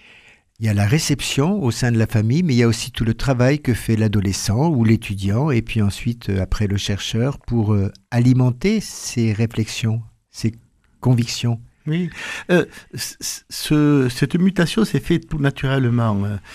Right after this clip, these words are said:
Speaker 2: si je remonte dans mon enfance, j'ai souvenir que,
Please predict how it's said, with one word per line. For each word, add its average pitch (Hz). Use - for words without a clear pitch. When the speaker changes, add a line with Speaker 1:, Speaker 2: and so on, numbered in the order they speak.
Speaker 2:
si 135
je 117
remonte 131
dans 113
mon 113
enfance, 123
j'ai 127
souvenir 165
que, 113